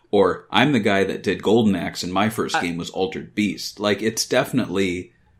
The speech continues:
Speaker 1: a solid
Speaker 2: Yeah.
Speaker 1: portfolio <laughs> piece to open
Speaker 2: Not
Speaker 1: up
Speaker 2: only
Speaker 1: with.
Speaker 2: that, I mean, the, the game
Speaker 1: Um,
Speaker 2: did make money
Speaker 1: so,
Speaker 2: for hi-,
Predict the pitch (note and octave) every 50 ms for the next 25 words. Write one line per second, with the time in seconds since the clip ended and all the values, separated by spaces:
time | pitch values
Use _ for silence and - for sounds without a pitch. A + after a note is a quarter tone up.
0 | _ _ _ - - F2+ - - - G2 F2 G2+ G#2 G#2 F#2+ F2+ F2 - - F2+
1 | D#2 D2 G#2 - G#2 G2+ G2 F2+ - - - - F2+ E2 - - C3 - - -
2 | - - - - - - A2 G2 F#2 - - - - - G#2 G#2 - G2+ F2+ E2+
3 | F3 F3+ G3 G#3 G#3 F#3 F3 E3 E3 E3+ F3+ F3+ E3 D3 D3+ D#3+ D#3+ D#3 D#3 D3
4 | D#3 D3+ C#3 G2 G2 F#2+ F#2 - E3+ E3+ E3 D#3+ D#3 D3+ D3+ C#3+ C#3 B2 C#3+ C#3+
5 | C#3 G#2 G2 F#2 F2+ E2 - - C#3 C3 B2 C#3 C3+ -